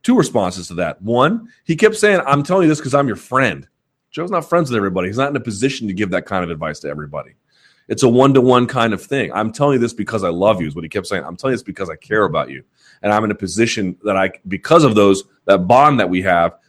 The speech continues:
that I can therefore divulge this information to you." Number two, he probably asked it to do it on the podcast,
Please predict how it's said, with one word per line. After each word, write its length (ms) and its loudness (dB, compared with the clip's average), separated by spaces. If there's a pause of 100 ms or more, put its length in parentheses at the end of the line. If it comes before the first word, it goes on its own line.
(120)
that 100 0
I 60 2
can 140 -4
therefore 340 0
divulge 420 -2
this 160 -12
information 520 -10
to 120 -18
you." 80 -18 (320)
Number 200 0
two, 460 4 (140)
he 80 -8
probably 460 2
asked 320 0
it 100 -6
to 80 -16
do 180 0
it 100 -2
on 140 -4
the 80 -6
podcast, 640 -2